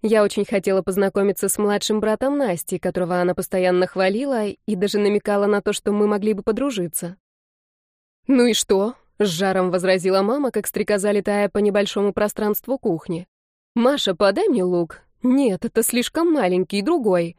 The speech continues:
А это слишком большой. Свадьба уже совсем скоро, а мы виделись всего лишь раз. Нужно получше познакомиться, кое-что обговорить в деталях. Честно говоря, Лина кажется мне очень странной", —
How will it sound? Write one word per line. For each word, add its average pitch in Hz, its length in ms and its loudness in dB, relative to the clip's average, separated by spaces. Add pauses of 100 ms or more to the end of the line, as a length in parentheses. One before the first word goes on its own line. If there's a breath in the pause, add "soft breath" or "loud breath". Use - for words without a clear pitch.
(340 soft breath)
А 214 60 2
это 262 320 4
слишком 254 420 0
большой. 196 560 0 (380)
Свадьба 208 420 0
уже 196 180 2
совсем 208 340 0
скоро, 269 460 0
а - 20 4
мы 226 160 4
виделись 226 380 0
всего 269 280 0
лишь 339 200 0
раз. 180 400 -4 (280 soft breath)
Нужно 226 380 2
получше 226 380 2
познакомиться, 247 920 2
кое-что 262 460 2
обговорить 247 460 2
в 233 40 -4
деталях. 175 640 -2 (380 soft breath)
Честно 220 340 2
говоря, 220 420 4
Лина 240 360 2
кажется 233 400 0
мне 240 160 4
очень 294 240 2
странной", — 180 580 0